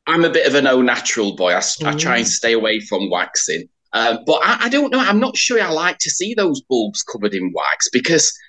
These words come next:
Speaker 1: I don't know, to me, it just seems a little bit wrong. It's like they, they're not getting those nutrients that the soil gives, or they look a bit like, you know,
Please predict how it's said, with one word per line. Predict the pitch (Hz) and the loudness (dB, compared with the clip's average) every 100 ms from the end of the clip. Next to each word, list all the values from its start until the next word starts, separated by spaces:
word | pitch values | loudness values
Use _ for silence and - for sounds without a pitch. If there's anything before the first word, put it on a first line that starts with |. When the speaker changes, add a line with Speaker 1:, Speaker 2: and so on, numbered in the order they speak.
| - | -4
Speaker 1:
I | |
don't | 180 269 254 | 0 2 4
know, | 254 | 2
to | 254 202 | 2 2
me, | 208 233 160 | 4 4 2
it | - - | 0 -2
just | 180 - | -4 -2
seems | 180 170 | -2 0
a | |
little | 170 165 | 2 0
bit | 156 160 | -2 0
wrong. | 147 151 202 226 - - 170 | 0 0 0 -2 -4 -6 -4
It's | 175 180 | -4 -2
like | 165 | 0
they, | 151 151 - | 0 -2 0
they're | 170 | 0
not | 180 180 | 0 0
getting | 156 156 | 0 2
those | 151 135 | 2 2
nutrients | 147 160 170 - 170 175 - | 2 2 0 -2 -2 -2 -2
that | 156 143 | -2 -2
the | |
soil | 135 - 156 156 156 | -4 -2 0 2 0
gives, | 143 160 147 - | -2 -4 -2 -2
or | 139 127 151 _ _ _ - | 0 0 -2 _ _ _ -2
they | 180 | 0
look | 220 | 0
a | 208 | 0
bit | 190 | 0
like, | 156 156 139 | 2 0 0
you | 170 | 0
know, | 151 143 | 2 0